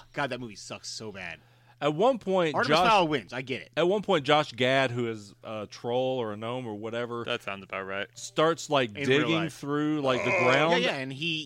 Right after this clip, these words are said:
Speaker 1: he
Speaker 2: He
Speaker 1: shits
Speaker 2: eats.
Speaker 1: out. Yeah.
Speaker 2: He eats the ground
Speaker 1: I
Speaker 2: to
Speaker 1: know
Speaker 2: make
Speaker 1: this.
Speaker 2: tunnels and just
Speaker 1: Shits rock.
Speaker 2: blows rocks out of his ass.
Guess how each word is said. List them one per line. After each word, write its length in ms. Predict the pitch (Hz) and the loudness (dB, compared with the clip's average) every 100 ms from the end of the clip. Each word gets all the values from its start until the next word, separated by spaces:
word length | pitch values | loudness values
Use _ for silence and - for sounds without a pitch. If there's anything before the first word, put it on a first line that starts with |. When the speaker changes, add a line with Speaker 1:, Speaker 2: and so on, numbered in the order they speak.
| - | -8
Speaker 1:
he 40 | |
Speaker 2:
He 120 | 143 | -8
Speaker 1:
shits 220 | - - 202 | -6 0 2
Speaker 2:
eats. 180 | 233 185 | 2 0
Speaker 1:
out. 280 | 185 175 - | -2 -2 -6
Yeah. 280 | 170 214 107 - | -4 -4 -4 -8
Speaker 2:
He 120 | 156 | -8
eats 280 | 175 214 202 | -8 -10 -12
the 100 | 247 | -10
ground 360 | 190 151 131 135 | -2 0 2 2
Speaker 1:
I 60 | |
Speaker 2:
to 40 | 135 | 4
Speaker 1:
know 60 | 269 | 4
Speaker 2:
make 60 | |
Speaker 1:
this. 80 | 151 | 2
Speaker 2:
tunnels 480 | 151 131 104 104 - _ _ _ _ _ _ - | -4 -4 -6 -10 -16 _ _ _ _ _ _ -6
and 360 | 151 139 127 110 | -2 -2 -4 -8
just 280 | 156 127 - - - - | -8 -8 -12 -20 -20 -14
Speaker 1:
Shits 260 | - 220 | -8 -8
rock. 140 | 240 - | -4 -4
Speaker 2:
blows 680 | 151 147 156 175 175 143 | -2 2 2 4 2 0
rocks 500 | 120 120 143 131 123 | -6 0 2 0 -6
out 180 | 127 120 | -4 -2
of 60 | 117 | -4
his 120 | 107 | -6
ass. 480 | 107 98 78 - | -6 -6 -8 -14